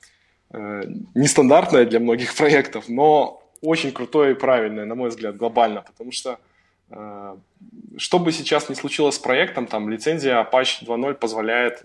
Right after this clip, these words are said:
э, кому угодно, там, как бы, развивать дальше форк, делать с ним что угодно, как бы, дорабатывать, вот. И мы получили уже очень много, э, pull-реквестов с улучшениями, э, в основном, конечно, локализации языков,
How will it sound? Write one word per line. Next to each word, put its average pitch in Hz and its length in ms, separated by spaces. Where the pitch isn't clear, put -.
э, 104 300
кому 131 280
угодно, 120 540
там, 101 220
как 98 240
бы, 107 140
развивать 127 520
дальше 127 320
форк, - 480
делать 139 300
с - 100
ним 123 100
что - 180
угодно, 117 720
как 107 200
бы, 110 160
дорабатывать, 120 800
вот. 107 220
И - 40
мы 151 160
получили 147 420
уже 127 340
очень 131 280
много, 139 280
э, 107 760
pull-реквестов 131 600
с - 140
улучшениями, 127 600
э, 107 500
в 107 80
основном, 135 360
конечно, 120 380
локализации 127 640
языков, 120 520